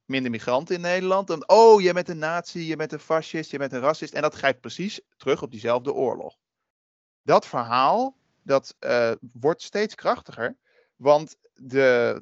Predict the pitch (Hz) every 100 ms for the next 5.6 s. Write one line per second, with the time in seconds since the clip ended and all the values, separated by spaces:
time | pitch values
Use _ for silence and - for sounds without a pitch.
0 | - - 131 156 165 123 113 123 180 233
1 | - 214 196 - 220 240 233 196 247 208
2 | _ 170 147 135 160 226 247 247 247 220
3 | 202 220 - 233 - _ _ _ _ -
4 | 147 170 180 175 - - 214 - 180 165
5 | 127 147 170 220 240